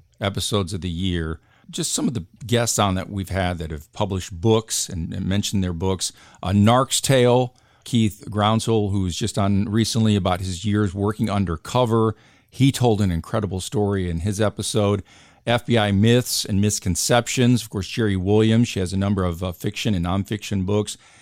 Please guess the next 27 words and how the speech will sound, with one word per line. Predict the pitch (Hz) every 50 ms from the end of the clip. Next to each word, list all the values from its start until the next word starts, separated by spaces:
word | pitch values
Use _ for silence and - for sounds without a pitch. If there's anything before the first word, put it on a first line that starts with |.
| - _ _ _ _ _
David | - 120 104 98 110 143 160 175 196 175 135
Schilling | - - - - 151 143 123 110 98 92
has | 87 98 107 104 104 104 98 85 -
the | - 117
Jail | 104 87 82 117 123 120 127 135 135 139 135
Intelligence | 113 104 95 - - - - 139 135 127 113 90 87 95 95 87 - 104
Manual, | 101 107 110 113 110 104 92 78 78 78 78 76 - _ _ _ _ _ _ _ _ _ _ -
and | - 104 104 104 110
this | 131 127 -
is | 120
all | 117 117 117
about | 113 110 113 117 117
corrections | - - 117 120 117 - - 104 95 87
and | 95 87
prisons. | - - 131 127 101 101 95 87 80
And | 98 98 120
this | 220 - -
is | 139 113
something | - - 143 127 117 123 117 104 101
that | 101 98 92 90 - _ - 107 107
didn't | 131 127 120 117 110 - -
get | 117 123
a | 104 95
chance | - - 131 120 101 -
to | 101
mention | 98 104 127 147 147 - - 98
yet, | 90 92 90 87 90 -